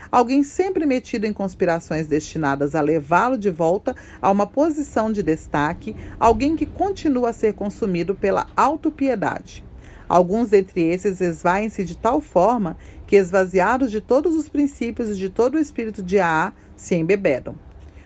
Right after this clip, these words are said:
Por vezes, a paisagem de A A parece completamente marcada por figuras sofredoras.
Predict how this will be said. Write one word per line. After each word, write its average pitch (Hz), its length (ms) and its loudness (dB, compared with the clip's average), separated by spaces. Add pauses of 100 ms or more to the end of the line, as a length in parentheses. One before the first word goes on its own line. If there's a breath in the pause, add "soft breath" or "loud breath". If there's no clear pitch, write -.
(120)
Por 180 180 2
vezes, 170 460 0
a 196 80 4
paisagem 185 580 2
de 254 140 2
A 202 240 2
A 202 40 -2
parece 190 380 0
completamente 180 760 -2
marcada 202 480 -2
por 190 180 -8
figuras 185 420 0
sofredoras. - 1000 -4